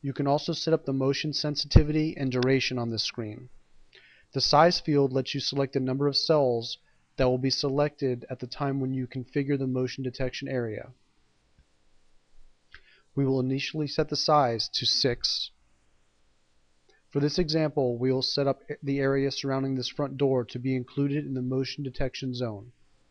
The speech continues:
As we click on the screen, notice that the cells are turning red in a six-by-six area around where we click.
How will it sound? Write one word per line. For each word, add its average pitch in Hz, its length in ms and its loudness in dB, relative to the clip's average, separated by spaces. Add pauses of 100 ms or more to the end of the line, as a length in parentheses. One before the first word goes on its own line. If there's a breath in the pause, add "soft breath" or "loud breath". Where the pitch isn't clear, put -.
(1300 soft breath)
As 135 120 0
we 127 140 -2
click 156 240 0
on 170 100 2
the 165 80 -2
screen, 139 480 0
notice 135 280 -2
that 147 120 0
the 143 80 -4
cells 147 380 2
are 139 80 -2
turning 143 320 -2
red 135 320 4
in 120 80 -4
a 117 60 -4
six-by-six - 840 -2
area 123 540 0
around 123 340 -2
where 127 120 -2
we 123 140 0
click. 123 360 -2